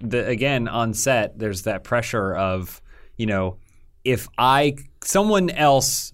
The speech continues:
worked really hard to put that, the production designer and the art department worked really hard to make sure the bed was covered in the right way, and then the D P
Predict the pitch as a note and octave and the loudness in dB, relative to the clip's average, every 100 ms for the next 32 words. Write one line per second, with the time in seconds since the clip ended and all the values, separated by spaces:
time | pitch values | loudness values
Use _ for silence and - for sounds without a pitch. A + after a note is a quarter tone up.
0 | - A#2 C3+ C#3 C#3 A#2+ - C#3+ C3 A#2 | -6 -2 0 2 0 0 2 4 4 2
1 | F#2+ - - B2+ - A#2 A2 G#2+ - - | 0 -8 -2 -2 0 2 2 2 -2 -4
2 | F3 D#3 D#3 E3 C3 A2+ A#2 A2 G#2+ A2 | 2 2 2 -2 -2 0 0 0 -2 -2
3 | G#2+ - A#2+ B2 B2 A2+ G2+ G#2 G2+ A#2 | -4 -2 -2 -2 -4 -4 -2 -6 -4 -2
4 | G#2 F#2+ - A#2+ G#2+ F#2 - - - A2+ | -2 -2 2 4 4 0 -8 -18 -4 2
5 | A#2 A#2+ - C3 A2 A2 A#2 A2 A2 - | 2 2 2 2 2 2 2 2 0 0
6 | A#2+ G#2+ A2 A2 G#2 G2 A#2+ C3+ A#2 A2 | 0 2 2 2 0 2 2 2 2 2
7 | G2+ G2 F#2+ - - - A#2 A#2 A2+ A2+ | 2 0 -4 -12 -16 -6 -2 0 2 2
8 | A2 G#2 - - - - E3 D#3+ F3 E3 | 2 0 -4 -20 -10 0 0 2 2 4
9 | C#3+ A#2+ | 4 0